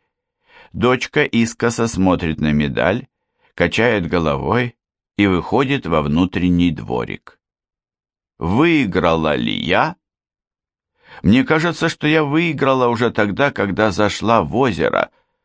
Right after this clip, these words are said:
такое холодное, что впору было купаться в нём в гидрокостюме. Я проплыла семьсот пятьдесят метров, проехала двадцать километров на велосипеде и пробежала пять километров.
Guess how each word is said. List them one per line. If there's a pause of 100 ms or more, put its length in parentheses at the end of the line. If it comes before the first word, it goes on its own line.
(200)
такое
холодное,
что
впору
было
купаться
в
нём
в
гидрокостюме. (520)
Я
проплыла (500)
семьсот
пятьдесят
метров, (640)
проехала
двадцать
километров
на
велосипеде (540)
и
пробежала
пять
километров.